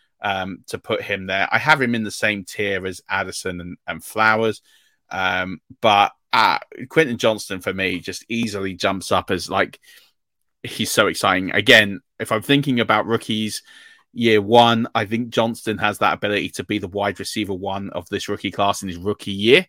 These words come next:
Um, I just think this is so exciting. Like, great offense, great power. There's room for him. They can sustain the wide receivers. Yeah, I,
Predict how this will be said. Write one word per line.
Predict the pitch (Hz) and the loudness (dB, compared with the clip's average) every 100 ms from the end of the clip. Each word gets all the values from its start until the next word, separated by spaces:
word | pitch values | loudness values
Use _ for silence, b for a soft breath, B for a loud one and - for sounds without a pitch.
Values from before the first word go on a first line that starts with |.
| B B B B B - | B B B B B -10
Um, | 101 95 95 | -6 -6 -6
I | - 110 | -2 -2
just | 98 - | -4 -12
think | 98 | -12
this | - - | -12 -10
is | - | -8
so | - 95 | -6 -4
exciting. | 82 - 80 76 78 101 | -6 -4 -4 -4 -6 -10
Like, | - - - | -4 -4 0
great | 135 127 | 2 4
offense, | 98 104 - 104 107 87 - - | 2 -2 -2 -2 -2 -6 -12 -12
great | - 117 117 | 0 2 2
power. | - 101 98 98 | 0 0 2 -2
There's | 95 98 98 - | -2 -4 -4 -2
room | 120 123 | 0 0
for | 113 | -2
him. | 101 104 101 104 - - | -2 -2 -6 -8 -14 -10
They | 110 104 | -4 -4
can | - 117 120 | 0 0 0
sustain | 117 - 107 | -4 -4 -4
the | 104 | -2
wide | 101 98 | -4 -4
receivers. | 92 - 101 95 98 95 - b b b _ _ - | -6 -8 -6 -4 -4 -6 -10 b b b _ _ -14
Yeah, | 101 98 95 | -6 -2 -2
I, | - 104 | 0 0